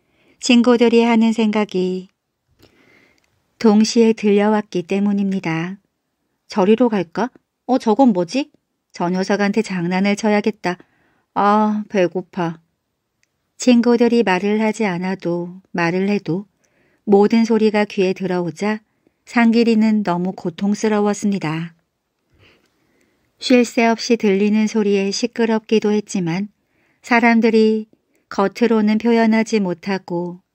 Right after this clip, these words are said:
속으로 다른 사람을 흉보는 소리와 안 좋은 생각들이 상길이에게는 모두 들렸습니다. "쟤는 왜 기분 나쁘게 저렇게 말한담?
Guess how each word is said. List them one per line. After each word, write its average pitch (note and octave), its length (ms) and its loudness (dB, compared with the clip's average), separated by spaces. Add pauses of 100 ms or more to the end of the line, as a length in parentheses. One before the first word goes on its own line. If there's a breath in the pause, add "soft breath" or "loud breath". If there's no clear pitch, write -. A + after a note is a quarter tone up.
(100)
속으로 A3+ 500 2
다른 G3+ 340 -2
사람을 F3+ 560 -4 (320)
흉보는 G#3 640 2
소리와 F#3+ 560 -2 (800)
안 G3 220 0
좋은 A3 280 4
생각들이 G#3+ 840 -2
상길이에게는 G#3+ 1000 0
모두 E3+ 300 -4
들렸습니다. F#3 880 -6 (1800 soft breath)
"쟤는 F#3 460 0
왜 F#3 100 0
기분 G#3 400 -2
나쁘게 G#3+ 340 0
저렇게 F#3 420 -4
말한담? G#3+ 520 0